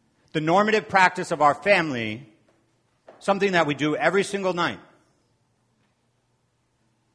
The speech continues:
changed him. Why? Because we as a family are sacraments of Christ in the world. We are the priests of the Lord.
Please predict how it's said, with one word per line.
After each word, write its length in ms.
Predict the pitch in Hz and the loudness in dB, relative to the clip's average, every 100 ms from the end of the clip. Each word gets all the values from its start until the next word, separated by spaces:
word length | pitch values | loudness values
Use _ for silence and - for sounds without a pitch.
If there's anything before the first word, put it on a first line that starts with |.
| _ - | _ -8
changed 360 | 185 147 - | -6 -6 -10
him. 180 | 95 76 _ _ _ _ _ _ _ _ _ _ _ _ _ _ _ | -16 -20 _ _ _ _ _ _ _ _ _ _ _ _ _ _ _
Why? 320 | - 151 95 82 - _ _ _ | 0 2 2 -4 -20 _ _ _
Because 260 | 147 156 135 | -6 -4 -2
we 140 | 165 | 0
as 120 | 185 | 0
a 60 | 185 | -2
family 420 | 165 165 151 160 | -4 -4 -2 -2
are 140 | 147 135 | -2 -4
sacraments 540 | - 147 170 147 143 | -2 -2 -2 -8 -8
of 100 | 151 | -8
Christ 300 | 143 123 - | -4 -4 -6
in 60 | 127 | -10
the 80 | |
world. 360 | 135 165 98 - - - | -4 -2 -4 -6 -18 -4
We 120 | 143 | 0
are 120 | 139 | 0
the 80 | 131 | -2
priests 380 | - 165 160 175 | -6 -6 -6 -6
of 80 | |
the 100 | 147 | -6
Lord. 380 | 156 170 135 90 | 0 2 0 -2